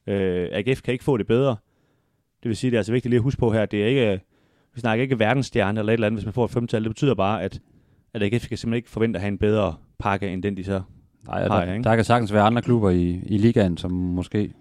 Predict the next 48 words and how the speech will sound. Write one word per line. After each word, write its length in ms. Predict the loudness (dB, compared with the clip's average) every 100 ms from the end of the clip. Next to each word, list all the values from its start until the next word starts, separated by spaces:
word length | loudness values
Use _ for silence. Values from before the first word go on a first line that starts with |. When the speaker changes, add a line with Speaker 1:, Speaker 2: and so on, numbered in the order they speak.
| -10
Speaker 2:
man 120 | -6 -4
kan 120 | -4
be-, 100 | -6 -6
sige 260 | 0 2
er, 220 | 2 0 -4
er 260 | -8 -4 0
endnu 180 | 2
bedre 240 | 2 2 0
besat, 360 | -2 -2 -2
men 120 | -2 -2
i 40 |
forhold 240 | 2 2
til, 280 | 2 -2 -6 -8 -12 2
til 120 | 4
den 100 | 6
økonomi, 460 | 6 4 4 2 0
der, 220 | -2 -2 -4
der 80 | 0
nu 120 | 0
er 40 |
til 100 | 2
rådighed 420 | 4 4 4 2
i, 120 | -2 -6 -4
i 100 | -2
A 120 | -2
G 200 | -2 -4
F 120 | -4
og, 140 | -8 -10 -20 -20 -20 _ _
og 180 | -10 -4
forudsætninger 540 | -2 0 -2 -2 -2
hele 160 | 0 2
vejen 200 | 2 0
rundt, 220 | 0 -2
ikke, 120 | -6
så, 360 | -6 -4 -4 -6 -12 -16 -20 _ _ _ _
så, 340 | -8 -2 0 -2
så 380 | -8 -14 -4 -2
kan 140 | 2
det 100 | 2
være 160 | 2 2
en, 180 | -2 -8
en 80 | -6
topkarakter 540 | -2 -2 -6 -8 -8 -8 -12
i, 180 | -10 -10 -10
i 100 | -8
sig 120 | -6
selv, 200 | -6 -6
ikke? 140 | -8